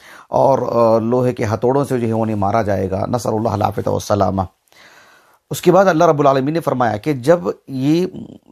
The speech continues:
त-, अ, यानी एक अलग-अलग नौइयत की जो सज़ाओं का जो सामना करे, सामना करेगा एक काफिर, तो वो जहन्नम से निकलने की कोशिश करेगा। कुल्लमा अरादू अन यखरुजू मिनहा मिन गम्मिन,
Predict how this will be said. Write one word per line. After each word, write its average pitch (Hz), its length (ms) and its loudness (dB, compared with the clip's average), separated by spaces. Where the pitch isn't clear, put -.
त-, - 40 -2
अ, - 180 -6
यानी 117 680 0
एक 131 200 -4
अलग-अलग 170 560 2
नौइयत 131 400 0
की 139 80 -10
जो 127 120 -4
सज़ाओं 110 460 -2
का 123 120 -2
जो 110 180 0
सामना 113 440 0
करे, 113 360 -2
सामना 135 300 0
करेगा 113 300 0
एक 98 180 -6
काफिर, 127 420 -6
तो 185 140 4
वो 220 580 0
जहन्नम 135 600 -2
से 180 180 -4
निकलने 160 440 2
की 175 120 -6
कोशिश 120 360 -2
करेगा। 98 460 -4
कुल्लमा 185 580 2
अरादू 156 520 4
अन 139 160 0
यखरुजू 143 680 -2
मिनहा 131 500 0
मिन 120 220 -2
गम्मिन, 113 560 -2